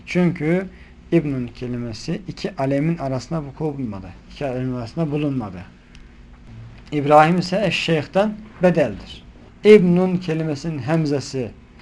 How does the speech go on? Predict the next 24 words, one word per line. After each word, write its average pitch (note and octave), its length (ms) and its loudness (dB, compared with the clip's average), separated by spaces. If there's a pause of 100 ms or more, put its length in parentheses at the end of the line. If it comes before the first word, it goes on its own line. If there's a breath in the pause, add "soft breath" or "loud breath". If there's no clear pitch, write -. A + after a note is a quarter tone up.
(140 soft breath)
iki E3+ 220 -2
şartı C#3+ 340 -4
ihtiva D#3+ 340 2
ettiği D3 200 -6
zaman E3 200 0
hasf C#3 260 -8
olunur. G2+ 180 -12 (140)
Birincisi, D#3+ 560 2 (420 loud breath)
İbnun F3+ 320 4
kelimesi D#3 580 -4
iki - 240 -6
alemin D#3+ 320 0
arasında D3 440 -4
bulunduğu C#3 500 2
zaman D#3 440 2 (440 loud breath)
ve D3+ 200 2
bu D#3+ 220 -6
üç G3+ 260 -4
kelime D#3 480 -2
de G3 220 2 (300 loud breath)
tek F3+ 220 -4
satırda D#3 460 -6
bulunduğu C#3 260 -2
zaman A#2+ 280 -8